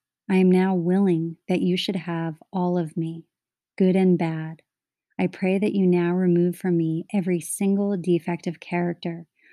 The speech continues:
which stands in the way of my usefulness to you and my fellows. Grant me strength as I go out from here to do your bidding." Now, to me, that sounds a lot less like a Christmas wish list and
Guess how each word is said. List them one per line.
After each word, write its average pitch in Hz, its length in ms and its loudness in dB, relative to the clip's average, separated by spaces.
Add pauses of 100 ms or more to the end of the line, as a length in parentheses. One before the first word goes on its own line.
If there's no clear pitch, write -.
(120)
which 180 240 0
stands 180 540 0
in 208 80 2
the 208 80 2
way 165 520 -2
of 190 180 -4
my 180 160 2
usefulness 175 1160 0
to - 140 -2
you 180 580 2
and 190 140 4
my 185 160 4
fellows. 170 760 -6 (680)
Grant 190 260 4
me 190 120 6
strength 175 640 0
as 180 180 -4
I 175 100 0
go 175 200 0
out 196 240 -2
from 202 180 0
here 165 500 0 (100)
to 202 100 0
do 175 140 2
your 170 440 4
bidding." 165 460 -4 (1200)
Now, 185 180 4
to 202 140 0
me, 226 220 8
that 180 240 0
sounds 190 320 0
a 175 60 0
lot 180 320 -2
less 190 320 -2
like 175 120 -2
a 170 60 -4
Christmas 180 580 -2
wish 180 300 -4
list 180 560 -8 (560)
and 180 380 4